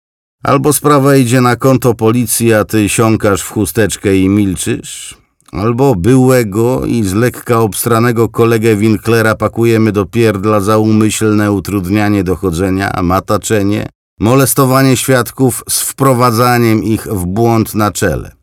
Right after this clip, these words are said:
Do tego posiadanie broni”. Puścił oko. „Wiem, że możesz i będziesz chciał zrzucić to na trupa, ale tak naprawdę to jest twoja klamka, kolego, i jak się zaprzemy, wsadzimy ci ją niezawodnie w dupę, przecież wiesz”.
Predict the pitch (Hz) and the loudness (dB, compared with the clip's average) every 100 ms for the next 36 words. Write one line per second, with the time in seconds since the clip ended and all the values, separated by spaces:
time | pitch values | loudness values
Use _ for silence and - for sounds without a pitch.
0 | - 82 123 135 135 123 - 123 131 120 | -8 -2 -2 0 0 0 -2 -2 0 0
1 | 120 120 117 113 113 95 64 - _ _ | 0 0 0 0 0 0 -4 -12 _ _
2 | _ _ _ - 76 - - 64 55 - | _ _ _ -12 -12 -12 -14 -14 -12 -14
3 | - 71 76 _ _ _ _ _ - - | -16 -20 -20 _ _ _ _ _ -6 0
4 | 175 156 131 147 151 135 139 127 135 135 | 4 4 4 4 4 4 2 0 0 2
5 | 131 127 117 - - 131 123 113 101 107 | 2 2 0 -2 0 2 2 2 0 0
6 | 123 117 110 - 123 120 113 151 151 127 | -2 -2 -6 -2 0 0 0 2 2 2
7 | 117 113 110 104 - 113 113 110 107 101 | 2 2 0 -2 -2 -2 0 0 0 0
8 | - 107 - - - 123 117 101 107 98 | 2 0 -2 -8 -2 2 2 0 -2 -2
9 | 92 95 107 95 92 92 123 123 113 104 | -2 -2 0 0 0 0 2 2 2 0
10 | - 110 101 92 - 117 110 - 113 101 | -2 -2 0 -2 0 0 0 0 -2 0
11 | 110 110 - 113 104 104 107 98 104 107 | 0 0 -2 -2 0 2 0 0 0 -2
12 | 92 110 98 85 85 80 90 - 85 95 | -2 0 -2 -2 -4 -4 -6 -6 -6 -4
13 | 87 87 65 - | -2 -4 -6 -10